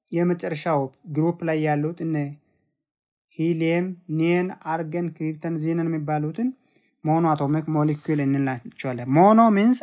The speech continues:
አንድ ማለት ነው። ሞኖ አንድ። ሞኖ ማለት ግሪክ ወርድ፣ የግሪክ ቃል ነው፣ አንድ ማለት ነው። ሂሊየም ለምሳሌ ሂሊየም ቱ ሆኖ አይገኝም ወይም ስሪ ሆኖ አይገኝም።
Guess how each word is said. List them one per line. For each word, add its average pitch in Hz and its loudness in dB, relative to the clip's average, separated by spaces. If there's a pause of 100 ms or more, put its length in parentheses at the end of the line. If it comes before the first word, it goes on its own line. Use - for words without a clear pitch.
(160)
አንድ 175 4
ማለት 127 0
ነው። 131 -12
ሞኖ 160 2 (640)
አንድ። 127 -2 (1120)
ሞኖ 170 2
ማለት 196 0 (160)
ግሪክ 165 0
ወርድ፣ 185 0 (500)
የግሪክ 170 0
ቃል 160 0
ነው፣ 156 -2
አንድ 160 0
ማለት 151 0
ነው። 180 -4 (480)
ሂሊየም 190 2
ለምሳሌ 170 0 (1200)
ሂሊየም 180 2 (260)
ቱ - -2
ሆኖ 165 0
አይገኝም 156 -2
ወይም 165 -2
ስሪ 156 -8
ሆኖ 139 -2
አይገኝም። 127 -6